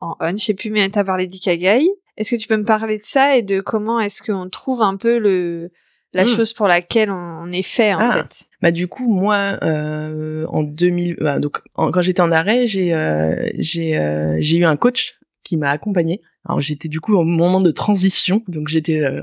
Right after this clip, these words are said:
Speaker 2: encore en, entre deux. Et du coup, oui, il m'a fait toute, j'ai fait toute une formation avec Sylvain O'Haraud qui, euh, qui m'a fait une formation sur, euh, qui était top parce que c'était, euh, c'était beaucoup axé sur le développement personnel. Et du coup, on a fait un Ikigai. Donc, l'ikigai, c'est des, c'est une espèce de,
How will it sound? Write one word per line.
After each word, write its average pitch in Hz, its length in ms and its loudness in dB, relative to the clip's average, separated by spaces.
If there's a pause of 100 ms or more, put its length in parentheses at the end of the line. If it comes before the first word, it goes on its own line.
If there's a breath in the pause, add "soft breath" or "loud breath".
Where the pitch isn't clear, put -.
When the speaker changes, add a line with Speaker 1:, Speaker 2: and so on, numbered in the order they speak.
Speaker 2:
encore 175 400 2
en, 147 160 0
entre 165 240 2
deux. 180 180 2 (480 loud breath)
Et 165 100 2
du 160 100 -2
coup, 247 140 -2
oui, 233 100 4
il 202 60 4
m'a 160 100 2
fait 160 140 -2
toute, 170 320 -2
j'ai 151 140 -2
fait 165 120 -6
toute 190 160 -4
une 190 100 2
formation 180 300 2
avec 175 120 0
Sylvain 180 560 0
O'Haraud 170 400 4
qui, 185 260 -2
euh, 151 240 -2
qui 160 160 -12
m'a 151 120 -4
fait 180 140 -6
une 160 220 -2
formation 160 380 -2
sur, 175 280 0
euh, 156 140 0 (260 soft breath)
qui - 100 -2
était 175 160 4
top 233 160 2
parce 202 160 2
que 180 100 -2
c'était, 165 340 0
euh, 147 360 0
c'était 151 260 -8
beaucoup 190 320 0 (260)
axé 175 240 0
sur 190 140 0
le 165 60 2
développement 170 320 -2
personnel. 185 480 0
Et 180 100 4
du 165 140 -4
coup, 240 120 0
on 208 80 4
a - 80 4
fait - 140 -4
un 180 100 0
Ikigai. 165 540 -4 (140)
Donc, 156 180 -8
l'ikigai, 180 400 0
c'est 175 160 2
des, 147 320 2 (400 loud breath)
c'est - 100 -4
une 151 40 0
espèce 165 180 2
de, 139 100 2